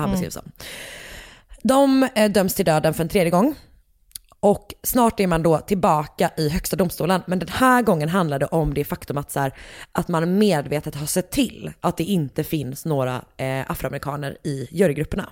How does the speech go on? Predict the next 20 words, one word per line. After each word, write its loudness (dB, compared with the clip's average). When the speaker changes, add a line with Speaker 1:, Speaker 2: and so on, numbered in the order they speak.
Speaker 2:
Mm. -6
Speaker 1:
Man 2
har 6
då 4
tidigare, -6
liksom -12
redan -8
tidigare -2
typ 0
riggat -2
systemet -6
så -4
att -8
jag 2
tror 4
att 0
man 2
måste -4
kunna 0
rösta. 0